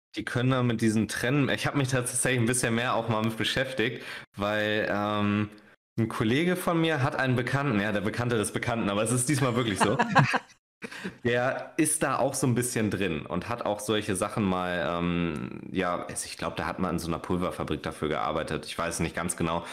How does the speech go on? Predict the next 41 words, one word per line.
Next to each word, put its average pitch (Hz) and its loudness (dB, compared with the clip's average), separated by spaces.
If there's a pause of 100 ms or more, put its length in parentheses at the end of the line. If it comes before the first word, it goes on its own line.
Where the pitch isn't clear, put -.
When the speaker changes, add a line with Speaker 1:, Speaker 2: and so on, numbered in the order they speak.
(120)
Speaker 1:
aber 98 0
auf 98 -4
jeden 131 2
Fall 123 -2
hatte 107 0
er 76 0
Zugriff 139 2
darauf 117 0 (400)
und 98 2 (160)
hat 113 -4
diese 104 2
Teile, 104 0
hat - -6
gedacht 98 -2
so, 98 0
„Ey, 101 0
das 92 0
ist - -4
eine 90 2
geile 135 2
Idee, 120 2 (340)
dass 98 -2
ich 101 -2
mir 92 0
die 135 2 (300)
zu 127 2
Silvester 113 2
mal 113 2
nach 98 -2
Hause 127 4
hol. 123 4
Das 131 -2
Feuerwerk 107 -2
wird 92 0
erste 92 -2
Sahne, 90 0
keiner 90 -2
kann 90 -2
mit 85 2
mir 82 -2
mithalten.“ 95 0